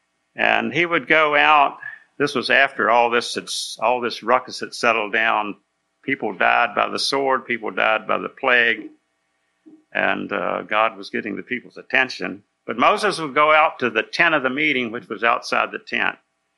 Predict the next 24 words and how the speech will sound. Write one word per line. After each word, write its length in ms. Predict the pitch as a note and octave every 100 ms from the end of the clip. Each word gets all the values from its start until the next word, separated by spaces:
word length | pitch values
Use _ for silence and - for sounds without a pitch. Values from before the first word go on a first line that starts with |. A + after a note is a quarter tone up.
| _ _ _ _ _ _ _ -
And 560 | - - G#2+ G#2+ A1+ G#2
he 120 | B2+
would, 200 | A2+ A2 _ _ _
he 140 | A2 A#2+
would 180 | A2+
enter 300 | B2+ E3 F#3+
the 120 | E3+ D#3+
tent, 440 | - D3+ C#3 B2+
and 120 | A2+
then 160 | A#2+ B2
the 80 | G#2+
cloud, 500 | - C#3+ D3 D3 B2+
which 160 | A#2
was 160 | A#2+ G#2+
a, 180 | G#2+ - - _ _ _ _ _
was 380 | A2+ G#2 G2+ - -
the, 240 | G2 F#2 _ _ _ _ -
what 200 | G#2 -
was 100 | G2+
it 140 | A#2
called 240 | A2+ G#2+ G#2
in 140 | G2
the 80 | F#2
night? 380 | G2+ F#2+ -